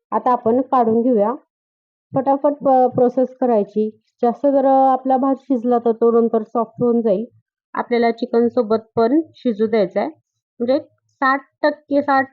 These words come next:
ते सत्तर टक्के शिजला ना की काढून घ्यायचा. हे बघा भात मी काढून घेतला आहे, एकदम छान मोकळा मोकळा झाला आहे. आपल्या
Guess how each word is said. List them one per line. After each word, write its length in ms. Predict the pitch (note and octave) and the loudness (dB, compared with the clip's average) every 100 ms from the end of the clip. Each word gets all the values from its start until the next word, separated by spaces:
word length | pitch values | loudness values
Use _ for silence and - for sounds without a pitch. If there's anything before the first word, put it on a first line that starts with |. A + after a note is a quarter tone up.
| - | -4
ते 80 | D4+ | -4
सत्तर 360 | C4 - C4 | -4 -2 -2
टक्के 320 | B3 A#3+ C4 | 0 -2 -4
शिजला 340 | A#3+ A#3+ B3 A#3 | -6 -6 -4 -2
ना 140 | G3 | -4
की 220 | G#3+ - | -8 -10
काढून 380 | C#4+ C#4+ A3 A3 | -4 -2 0 0
घ्यायचा. 280 | A3 E3 - - _ _ _ _ _ _ _ _ _ _ - | -2 -6 -12 -20 _ _ _ _ _ _ _ _ _ _ -6
हे 80 | A#3 | -2
बघा 200 | G#3+ G#3 | -2 -2
भात 160 | G#3 A#3+ B3 | -2 -2 -2
मी 80 | |
काढून 460 | B3 B3+ A3+ A#3 A#3+ | 0 0 2 2 2
घेतला 280 | C4+ A3 G3 | 0 0 0
आहे, 240 | F3+ F#3+ | 0 -2
एकदम 360 | G3 F#3+ A#3+ B3 | -2 -2 -2 -2
छान 340 | A#3+ A#3 B3 | -2 0 2
मोकळा 320 | A#3+ A#3 A3 | 2 2 0
मोकळा 280 | A3 A3 G#3+ | 0 0 -2
झाला 260 | G#3+ A#3+ G3+ | 0 0 0
आहे. 240 | F#3+ A3 B3 _ _ - | 0 -2 -6 _ _ -6
आपल्या 520 | A#3 C4 C4 D4 D4 | -4 0 2 2 0